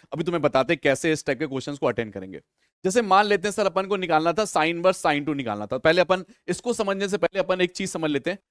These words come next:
जैसे मान लेते हैं हमें निकालना है सर sin इनवर्स sin टू निकालना है, sin इनवर्स में sin टू, sin टू निकालना है, है ना। थ्री फ़ाइव पहले निकाल लेते हैं, छोटे वाले निकाल लेते हैं, तब थोड़ा सा ईजी पड़ेगा अपन। तो सबसे पहले क्या करेंगे, जब भी ऐसे टाइप के सवाल आएंगे, तो पहले अपन को क्या करना पड़ेगा,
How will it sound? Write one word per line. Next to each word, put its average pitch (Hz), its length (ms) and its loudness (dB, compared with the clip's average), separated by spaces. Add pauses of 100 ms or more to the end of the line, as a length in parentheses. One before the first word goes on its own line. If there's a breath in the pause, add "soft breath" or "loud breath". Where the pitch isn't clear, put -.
(140)
जैसे 156 140 -8
मान 180 220 2
लेते 208 200 0
हैं 196 80 -2
हमें 190 100 -2
निकालना 165 360 0
है 185 40 -2
सर 208 140 -2
sin 156 220 -2
इनवर्स 175 460 -2
sin 147 200 0
टू 160 80 -2
निकालना 101 360 -8
है, 101 80 -20 (640)
sin 170 260 2
इनवर्स 156 560 0
में 196 140 -4
sin 123 460 -4
टू, 98 140 -12
sin 190 360 -2
टू 180 80 -4
निकालना 104 380 -8
है, 104 80 -20 (480)
है 170 80 -2
ना। 185 80 -2
थ्री 196 380 0
फ़ाइव 190 440 2
पहले 175 180 2
निकाल 160 240 2
लेते 165 160 -2
हैं, - 60 -4
छोटे 170 280 0
वाले 185 160 2
निकाल 143 260 2
लेते 160 140 0
हैं, 208 120 -2
तब 175 180 0
थोड़ा 180 100 0
सा 175 180 0
ईजी 143 220 0
पड़ेगा 104 320 -4
अपन। - 180 -16 (440)
तो 196 40 0
सबसे 226 260 -2
पहले 240 220 6
क्या 202 160 6
करेंगे, 196 280 0
जब 151 200 2
भी 233 120 0 (120)
ऐसे 160 240 4
टाइप 190 180 0
के 208 80 0
सवाल 160 280 2
आएंगे, 170 180 0
तो 202 100 -4
पहले 165 220 4
अपन 180 160 0
को 190 100 -2
क्या 170 140 2
करना 156 240 0
पड़ेगा, 185 340 0